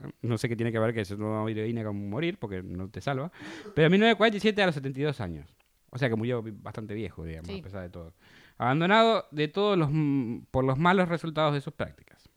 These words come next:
Speaker 1: Abandonados por todos, digamos. Eh, dejó varios libros de culto sobre magia y buen número de seguidores. Uno de ellos fue Jacques Parson, un conocido científico de Pasadena, California,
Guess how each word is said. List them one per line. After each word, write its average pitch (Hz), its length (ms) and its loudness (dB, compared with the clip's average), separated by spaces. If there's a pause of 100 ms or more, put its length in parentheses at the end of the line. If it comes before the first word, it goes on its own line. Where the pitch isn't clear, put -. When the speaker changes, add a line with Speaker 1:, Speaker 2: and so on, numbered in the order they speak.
Speaker 1:
Abandonados 123 320 0
por 123 140 4
todos, - 320 -4
digamos. - 280 -20 (960)
Eh, 120 380 -2
dejó 190 400 2
varios 214 260 2
libros 220 400 0
de 143 220 -4
culto 190 240 -4
sobre 131 240 -2
magia 202 400 0
y - 60 -6
buen 170 200 0
número 175 240 0
de 147 80 0
seguidores. 113 540 -6 (320)
Uno 214 140 0
de 254 60 4
ellos 254 140 0
fue 190 140 -2
Jacques - 320 0
Parson, 196 420 4
un 170 60 2
conocido 147 340 0
científico 143 440 -2
de 113 80 0
Pasadena, 127 500 0
California, 120 560 -4